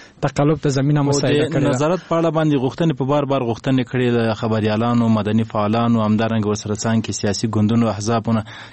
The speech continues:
Speaker 2: کېدای شي هغه مراکزو ته دوی ورغلي نه وي.
Speaker 1: وګورئ، اه، د سیاسي ګوندونو یوه غوښتنه همدا ده چې د دغې پروسې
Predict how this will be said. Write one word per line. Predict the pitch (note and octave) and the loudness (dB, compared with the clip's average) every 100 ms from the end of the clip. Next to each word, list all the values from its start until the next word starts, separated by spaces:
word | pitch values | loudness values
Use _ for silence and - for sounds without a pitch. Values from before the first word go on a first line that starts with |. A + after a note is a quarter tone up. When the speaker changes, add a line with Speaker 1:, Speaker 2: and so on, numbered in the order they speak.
| - | -4
Speaker 2:
کېدای | E3 G3 | 0 0
شي | - - | 0 -2
هغه | D3+ | 0
مراکزو | D3 C3+ C3 E3 D3+ | 2 0 0 -2 -2
ته | C3 | -2
دوی | C3+ | 2
ورغلي | D#3 D#3 D#3 A3 C3+ | 2 2 0 2 0
نه | F#2 | -2
وي. | - _ - _ - | -8 _ -20 _ -2
Speaker 1:
وګورئ، | A#3 A#3+ A#3 G#3+ | 2 4 4 4
اه، | G3 F3 E3 C3+ D#3+ D#3+ D#3 D#3 - | 4 2 0 0 0 2 2 -2 -4
د | |
سیاسي | D3+ - E3+ A3+ | -2 0 2 2
ګوندونو | F#3+ G3 F#3 G3 F#3 | 2 2 4 2 2
یوه | F3 F#3 | 2 2
غوښتنه | E3+ - F3+ | 0 0 0
همدا | D#3+ D#3+ E3+ F3 | 0 0 2 0
ده | |
چې | E3 D#3+ | 0 2
د | E3 | 2
دغې | E3 | 2
پروسې | D#3+ D3+ D3+ - E3+ | 0 0 0 2 2